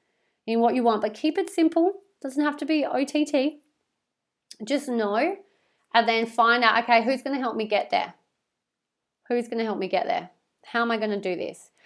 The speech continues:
Trust me, when you start asking these empowering questions now, things will start popping up a lot of the time on social media because we're watching it. And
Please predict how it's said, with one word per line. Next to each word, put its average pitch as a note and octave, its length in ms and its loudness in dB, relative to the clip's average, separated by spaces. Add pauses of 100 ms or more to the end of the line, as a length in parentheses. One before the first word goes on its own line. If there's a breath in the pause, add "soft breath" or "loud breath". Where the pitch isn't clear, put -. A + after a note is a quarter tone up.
(240 soft breath)
Trust D4 220 2
me, A3+ 100 2
when A3 180 4
you F#4+ 120 6
start F#4+ 280 0
asking F#3+ 360 0
these G#3+ 120 -2
empowering G#3 380 -4
questions G3+ 540 -4
now, F3+ 720 0 (280 loud breath)
things C#4 240 2
will D#4 120 -2
start - 440 2
popping G#3+ 380 0
up F#3 260 -2 (720)
a F3 80 -2
lot F3 180 2
of F#3 80 -8
the G#3+ 60 -6
time A#3 320 -2
on A#3 100 -2
social A3+ 300 -4
media A3 360 0
because A3 300 -6
we're F#3+ 120 -2
watching F3+ 360 -6
it. G#3 260 -4
And F3 360 -8